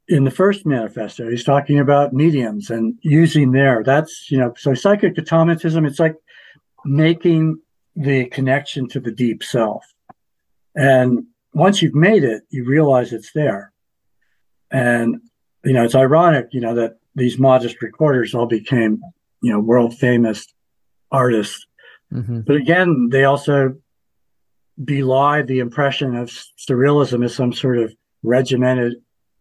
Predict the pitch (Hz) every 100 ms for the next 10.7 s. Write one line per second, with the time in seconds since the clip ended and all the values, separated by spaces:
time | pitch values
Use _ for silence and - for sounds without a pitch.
0 | _ 147 175 208 139 - 117 110 101 101
1 | - - - 151 - 160 160 - 147 156
2 | 190 156 143 - 165 165 151 - 113 120
3 | 127 135 135 139 123 117 117 107 104 117
4 | 117 127 127 123 117 113 110 107 113 131
5 | 131 - 135 120 120 - - 123 113 135
6 | 143 151 151 143 135 123 120 - 131 131
7 | 135 135 143 135 135 131 _ _ _ _
8 | _ - 160 170 196 175 170 160 156 _
9 | - 156 170 147 120 - - - 156 151
10 | 147 139 131 127 139 131 -